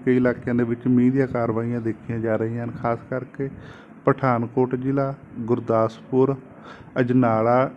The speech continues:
ਡੇਰਾ ਬਾਬਾ ਨਾਨਕ, ਬਾਬਾ ਬਕਾਲਾ, ਅੰਮ੍ਰਿਤਸਰ ਸਾਹਿਬ, ਇਹਨਾਂ ਇਲਾਕਿਆਂ ਦੇ ਵਿੱਚ ਮੌਜੂਦਾ ਸਮੇਂ ਦੇ ਵਿੱਚ ਵੀ ਮੀਂਹ ਪੈ ਰਿਹਾ ਹੈ, ਹੈ ਤੇ ਆਉਣ ਵਾਲੇ ਤਿੰਨ ਤੋਂ ਚਾਰ ਘੰਟਿਆਂ ਦੇ ਦੌਰਾਨ ਇਹ ਮੀਂਹ ਹੋਰ ਵੀ ਇਲਾਕਿਆਂ ਨੂੰ ਪ੍ਰਭਾਵਿਤ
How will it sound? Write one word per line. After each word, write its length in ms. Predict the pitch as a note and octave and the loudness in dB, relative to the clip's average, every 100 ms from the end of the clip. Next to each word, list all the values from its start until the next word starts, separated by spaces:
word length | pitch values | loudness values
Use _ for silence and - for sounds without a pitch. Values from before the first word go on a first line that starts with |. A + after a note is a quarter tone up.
| C3 | -8
ਡੇਰਾ 380 | A2+ A2+ A2+ A#2 | -2 0 0 0
ਬਾਬਾ 400 | A#2+ A#2 A#2+ B2+ | 0 0 0 0
ਨਾਨਕ, 420 | C3 C3 C3 - | 0 0 -2 -6
ਬਾਬਾ 420 | B2 A#2 A2+ A#2 | -2 0 2 0
ਬਕਾਲਾ, 640 | A#2 A#2 A2+ A2 A#2+ A#2+ - - | -2 -2 0 0 0 0 -4 -4
ਅੰਮ੍ਰਿਤਸਰ 720 | A2+ A2+ A#2 A2+ - C3+ B2+ B2+ | -2 0 -4 -6 -2 0 0 -2
ਸਾਹਿਬ, 380 | C3 B2+ C#3 C3 - - - - | -2 -2 -2 -4 -12 -18 -18 0
ਇਹਨਾਂ 160 | D#3 D#3+ | 4 6
ਇਲਾਕਿਆਂ 440 | D#3 C3+ - C#3 | 6 4 2 0
ਦੇ 100 | C3 | 2
ਵਿੱਚ 220 | B2+ B2+ D3 | 0 0 2
ਮੌਜੂਦਾ 480 | C3+ A#2+ B2 B2 B2 | 2 2 2 2 0
ਸਮੇਂ 300 | C3 B2 B2 | 0 -2 0
ਦੇ 140 | A#2+ | 0
ਵਿੱਚ 280 | A#2 A2+ B2+ | 0 -4 -4
ਵੀ 160 | B2+ C3 | 0 0
ਮੀਂਹ 240 | A2+ A#2+ | 0 -2
ਪੈ 240 | B2 B2+ B2 | 0 0 0
ਰਿਹਾ 240 | A#2+ A#2+ | -2 -4
ਹੈ, 200 | A#2+ C3+ | -2 0
ਹੈ 140 | C3+ | 0
ਤੇ 180 | C#3 C#3 - | -2 -2 0
ਆਉਣ 180 | A#2+ C3 | 2 4
ਵਾਲੇ 220 | B2+ C3 | 4 2
ਤਿੰਨ 260 | C3 C3 C3+ | 0 0 2
ਤੋਂ 220 | C3 B2+ | 2 0
ਚਾਰ 260 | B2+ A#2+ A#2+ C#3 | 0 -2 -2 -2
ਘੰਟਿਆਂ 300 | B2+ B2 A#2+ | -2 -2 -4
ਦੇ 100 | A#2 | -4
ਦੌਰਾਨ 380 | A#2 A#2 A#2+ B2 - - - - | -4 -4 -4 -6 -10 -20 -12 2
ਇਹ 120 | C#3 | 4
ਮੀਂਹ 200 | C3+ D3 C#3+ | 6 4 4
ਹੋਰ 180 | B2+ B2 | 2 2
ਵੀ 180 | C3+ | 2
ਇਲਾਕਿਆਂ 420 | C3 B2 A#2 - B2 | 2 2 0 0 0
ਨੂੰ 100 | A#2+ | 0
ਪ੍ਰਭਾਵਿਤ 480 | A#2 A2+ A#2+ A2+ | -4 -2 -2 -4